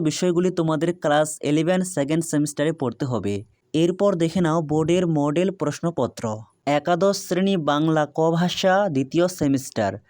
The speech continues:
তোমাদের পরীক্ষা মোট চল্লিশ নম্বরের হবে এবং পরীক্ষায় সময় থাকবে চল্লিশ মিনিট। তবে সেকেন্ড সেমিস্টারে তোমাদের কোনো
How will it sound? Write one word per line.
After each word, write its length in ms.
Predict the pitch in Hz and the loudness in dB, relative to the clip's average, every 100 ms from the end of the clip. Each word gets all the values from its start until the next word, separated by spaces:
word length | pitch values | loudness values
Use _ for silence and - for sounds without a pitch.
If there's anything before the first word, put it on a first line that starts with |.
| _ _ _ - | _ _ _ -4
তোমাদের 360 | 156 165 175 196 185 | 0 0 0 -2 0
পরীক্ষা 360 | 160 160 - 170 | 0 0 -2 -2
মোট 260 | 151 160 196 - | 0 0 -2 -4
চল্লিশ 360 | 151 143 156 - | -2 0 0 -2
নম্বরের 360 | 147 139 147 151 | -2 0 0 0
হবে 240 | 151 151 175 156 | 0 0 0 0
এবং 300 | 139 131 143 214 - _ _ _ | 0 0 0 -2 -8 _ _ _
পরীক্ষায় 480 | 143 156 165 - 196 | -2 0 0 0 0
সময় 280 | - 147 147 | 0 -2 -2
থাকবে 220 | 151 147 170 | -2 -2 -4
চল্লিশ 380 | - 135 139 180 - | -2 0 2 0 -2
মিনিট। 300 | 135 107 104 - - _ _ _ _ _ _ _ _ _ _ _ _ _ - | -2 0 -2 -6 -16 _ _ _ _ _ _ _ _ _ _ _ _ _ 0
তবে 200 | 175 185 190 | 2 2 0
সেকেন্ড 320 | - 147 175 | 0 0 0
সেমিস্টারে 500 | 180 175 175 - 175 180 | 0 0 -2 0 0 2
তোমাদের 360 | 170 160 165 165 | 0 0 0 -2
কোনো 220 | - 165 | -2 0